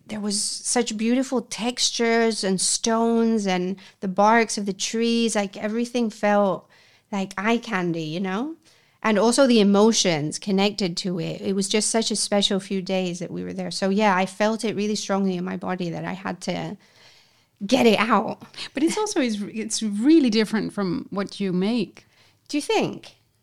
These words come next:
Speaker 2: Yeah.
Speaker 1: Yeah, I don't know. I,
Speaker 2: There's
Speaker 1: I
Speaker 2: no color. It's black and white.
Speaker 1: Yeah.
Speaker 2: Um, there are no pe-, people, just feet.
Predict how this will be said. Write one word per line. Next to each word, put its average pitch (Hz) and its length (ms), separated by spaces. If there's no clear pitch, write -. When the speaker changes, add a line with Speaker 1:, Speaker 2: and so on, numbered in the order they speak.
Speaker 2:
Yeah. 233 200
Speaker 1:
Yeah, 381 80
I 349 80
don't 392 160
know. 339 200
I, 285 200
Speaker 2:
There's 302 220
Speaker 1:
I 269 40
Speaker 2:
no 269 240
color. 202 320
It's - 160
black 202 240
and 196 160
white. 165 360
Speaker 1:
Yeah. 208 540
Speaker 2:
Um, 208 640
there 220 100
are 226 40
no 226 220
pe-, 233 280
people, 220 340
just 208 280
feet. 202 420